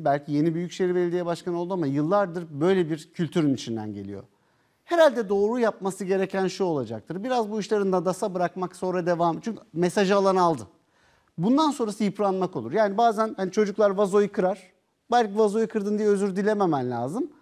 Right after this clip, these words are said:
Ama işte vazo kırılmamış gibi de yapmaya gerek yok. Orada bir vazo kırıklığı var. Ondan sonra biraz bir sakin durup beklemek lazım. Sonra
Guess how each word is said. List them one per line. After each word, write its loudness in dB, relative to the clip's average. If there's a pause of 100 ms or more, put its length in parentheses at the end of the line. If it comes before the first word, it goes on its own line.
(140)
Ama 0
işte 0
vazo 2
kırılmamış 2
gibi -6
de 4
yapmaya 2
gerek 0
yok. -8
Orada 2
bir -2
vazo 0
kırıklığı 0
var. 0 (380)
Ondan 0
sonra -4
biraz 6
bir -12
sakin 2
durup -2
beklemek -2
lazım. 0
Sonra 0